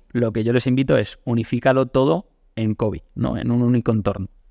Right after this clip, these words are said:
Y luego, oye, mira a ver qué forma de entrega quieres. Oye, quiero entregar forma tradicional. Disperso dinero a los vales tradicionales. Y entrego Gympass de forma individualizada.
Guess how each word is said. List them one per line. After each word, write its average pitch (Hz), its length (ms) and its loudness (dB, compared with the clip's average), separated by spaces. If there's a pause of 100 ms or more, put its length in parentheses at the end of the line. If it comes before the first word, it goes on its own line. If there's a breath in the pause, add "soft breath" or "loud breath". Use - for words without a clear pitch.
(200)
Y 117 120 -2
luego, 156 580 2
oye, 123 300 0
mira 139 300 4
a - 20 6
ver 156 180 2
qué 131 100 -6
forma 143 300 0
de 123 60 0
entrega 107 320 -2
quieres. 104 480 -8
Oye, 117 220 -4
quiero 131 180 -2
entregar 143 360 2
forma 131 320 0
tradicional. 110 580 -4 (580)
Disperso 110 560 -2
dinero 123 360 0
a 135 60 6
los 107 180 -4
vales 110 380 0
tradicionales. - 840 -6
Y 117 120 -2
entrego 113 320 0
Gympass 135 340 2
de 113 80 -2
forma 117 280 2
individualizada. 101 720 0